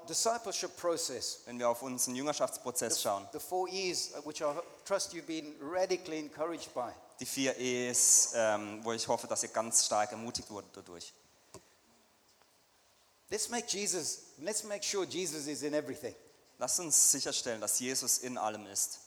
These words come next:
Speaker 1: Jesus is in our engage.
Speaker 2: Jesus ist in unserem, ähm, Verbinden.
Speaker 1: What do you want to engage with?
Speaker 2: Mit was willst du in Beziehung treten?
Speaker 1: We talk about the gospel.
Speaker 2: Wir haben über das Evangelium gesprochen.
Speaker 1: It is the gospel of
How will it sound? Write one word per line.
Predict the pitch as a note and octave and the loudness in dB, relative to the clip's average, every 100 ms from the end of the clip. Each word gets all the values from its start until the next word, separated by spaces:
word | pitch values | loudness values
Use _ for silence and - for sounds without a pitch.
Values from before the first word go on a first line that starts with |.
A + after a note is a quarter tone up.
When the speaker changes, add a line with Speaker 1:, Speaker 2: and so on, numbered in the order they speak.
| - | -8
Speaker 1:
Jesus | - G#3+ A#3 A#3 F#3+ | -4 0 2 2 0
is | G3+ F#3+ | -2 -2
in | G#3 | 0
our | G#3 G#3+ | 2 2
engage. | G3+ D#3+ G#3 A3+ D#3+ - - - - | 2 4 4 4 2 -6 -8 -20 -20
Speaker 2:
Jesus | - B2+ C#3 - | -6 -2 2 2
ist | D3 D3 - | 4 2 2
in | D3 | 0
unserem, | C3+ C3+ C3 - B2 A#2 A#2 | 0 0 2 6 6 4 -4
ähm, | A2+ | -2
Verbinden. | - - D3 D#3+ G2 - - - _ _ _ _ _ _ _ | -4 0 -2 -2 -10 -12 -20 -20 _ _ _ _ _ _ _
Speaker 1:
What | C#3+ A3 G#3+ | 0 0 0
do | |
you | G#3+ B3+ | -2 0
want | A#3 A3+ | 0 0
to | F#3+ | 0
engage | F3 D#3+ E3+ E3 | 0 4 4 2
with? | C#3+ - - - - - | -2 -4 -10 -18 -20 -14
Speaker 2:
Mit | A#2 - | -14 2
was | C3+ - C#3+ | 4 4 0
willst | C#3+ - | -2 -4
du | |
in | C3+ | -4
Beziehung | B2 - B2+ A#2+ | -4 -2 0 -2
treten? | - A2 - F#2 - _ _ - | -6 -8 -8 -18 -20 _ _ -10
Speaker 1:
We | E3+ | 0
talk | G#3 G#3+ | 0 2
about | G#3+ G3+ G#3 | 6 6 6
the | |
gospel. | - - G#3+ - - E3 A2 - - | 0 2 6 6 4 0 -2 -14 -8
Speaker 2:
Wir | A#2+ | -6
haben | B2+ | -6
über | B2 | -2
das | B2+ - | 0 0
Evangelium | C3+ B2 B2+ C#3+ D3 | 0 -2 0 0 0
gesprochen. | A2+ - - G2+ F2+ - - - - | -4 -6 -4 -4 -6 -20 -20 -20 -6
Speaker 1:
It | F#3 | -2
is | A3+ D#3+ | 0 0
the | F#3 | -2
gospel | E3+ F3+ G#3+ - A3+ G#3 G#3 | 4 4 6 4 4 2 6
of | F3+ F3+ D#3 | 8 8 6